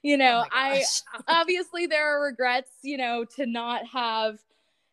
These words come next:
Speaker 1: you know, studied and gone to the library whenever I was busy choreographing pieces and things like that. Like, obviously I, I made some poor judgment, but, you know, I had a lot of fun dancing. I got a choreograph for a big dance team.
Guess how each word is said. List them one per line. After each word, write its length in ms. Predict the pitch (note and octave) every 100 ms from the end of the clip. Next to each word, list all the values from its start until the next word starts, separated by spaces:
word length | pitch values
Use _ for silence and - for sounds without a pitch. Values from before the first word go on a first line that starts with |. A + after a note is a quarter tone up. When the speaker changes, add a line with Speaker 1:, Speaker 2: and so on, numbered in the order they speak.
| -
Speaker 1:
you 100 | C#4
know, 100 | C4
studied 580 | - - C#4+ C#4 C#4+
and 120 | C#4+ C4
gone 200 | C#4 C4
to 60 |
the 120 | D4+
library 480 | B3+ B3 B3 B3 A#3+
whenever 340 | A#3+ A#3+ A#3 B3
I 40 |
was 120 | A#3
busy 260 | F#3 A#3+ B3
choreographing 800 | - B3 A#3 G#3+ A3+ G3 A3+ A3
pieces 560 | A3+ G#3+ A3+ A3 G#3+
and 160 | A3+ A3
things 260 | G#3+ G3+ G#3+
like 180 | F#3+ -
that. 320 | F3 E3 D3+
Like, 180 | G3 F3+
obviously 600 | A#3 A#3+ B3 B3 B3 G#3
I, 280 | G3 F#3+ G3
I 140 | F#3 G#3
made 240 | G#3+ G#3
some 200 | - G#3+
poor 220 | G#3 G3+ F#3+
judgment, 540 | F3 E3 F3+ F3 F3 -
but, 300 | E4+ D#4 C#4 _ - - _ _
you 100 | C#4+
know, 120 | C#4 C4
I 140 | B3 D#4+
had 220 | D#4+ C#4+
a 60 |
lot 240 | C#4 B3 A3
of 100 | A3
fun 440 | - G3+ G3+ B3 D#4+ _ _ _ _ -
dancing. 420 | A#3+ A#3+ C4+ A#3+
I 320 | G#3 G#3+ G#3
got 180 | - G#3+
a 40 | G#3+
choreograph 540 | - A#3+ A#3 A#3 A3
for 180 | - G#3
a 60 |
big 240 | G3 G3 F3+
dance 400 | D4+ D#4 D4+ -
team. 560 | - D4 C#4+ C#4+ C#4